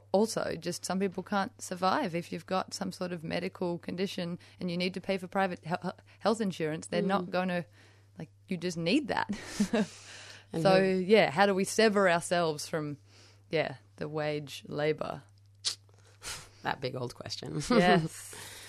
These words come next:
Speaker 2: But I think, yeah, for me, some of the things that popped out from th-, that chunk there was this idea of, like,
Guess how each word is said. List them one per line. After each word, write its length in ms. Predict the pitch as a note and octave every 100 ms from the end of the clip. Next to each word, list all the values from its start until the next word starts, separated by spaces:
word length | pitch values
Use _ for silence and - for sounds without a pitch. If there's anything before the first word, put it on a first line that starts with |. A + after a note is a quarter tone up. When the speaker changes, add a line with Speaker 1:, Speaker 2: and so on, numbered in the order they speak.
| - - -
Speaker 2:
But 100 | G3
I 60 | F#3+
think, 220 | G3 F#3
yeah, 140 | F3+ E3
for 160 | -
me, 380 | E3 E3 E3+ - - -
some 160 | - D3
of 60 |
the 80 | C#3+
things 280 | - C#3+ C#3+
that 100 | -
popped 260 | - - C3+
out 140 | C3
from 140 | -
th-, 280 | C#3 - -
that 180 | - - - -
chunk 420 | - D#3+ D3+ -
there 260 | D3 C#3 C3+
was 180 | C#3+ -
this 200 | C#3+ D3
idea 300 | C#3+ D3+ C#3+
of, 120 | C#3
like, 220 | C#3